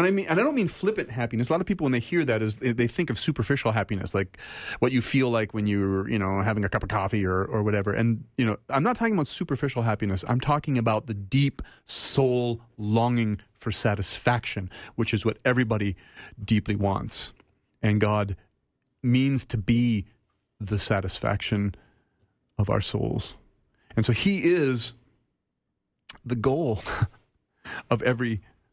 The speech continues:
prayer. Uh, David says in Psalm sixteen eleven, he says, "You make known to me the path of life. God, in your presence there is fullness of joy, and at your right hand there are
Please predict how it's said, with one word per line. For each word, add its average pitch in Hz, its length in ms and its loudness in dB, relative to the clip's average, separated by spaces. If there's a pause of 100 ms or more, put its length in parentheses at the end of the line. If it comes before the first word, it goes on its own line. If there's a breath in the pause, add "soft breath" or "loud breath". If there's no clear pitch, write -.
(400)
prayer. 110 540 -2 (960 loud breath)
Uh, 117 120 4
David 135 340 2
says 131 340 0
in 117 280 0
Psalm 127 340 0
sixteen - 480 -4
eleven, 120 240 0
he 101 80 2
says, 107 260 0 (300)
"You 123 140 4
make 123 140 2
known 120 280 2
to 127 120 -4
me 120 100 2
the 117 80 -2
path 123 320 -2
of 110 160 -4
life. 113 360 0
God, 117 300 0
in 117 120 4
your 117 100 2
presence 120 520 0
there 120 160 0
is 113 180 0
fullness 143 580 0
of 117 80 -2
joy, 110 340 0
and 110 160 2
at 104 80 0
your 110 100 2
right 104 240 2
hand 104 280 2
there 104 100 0
are 101 160 0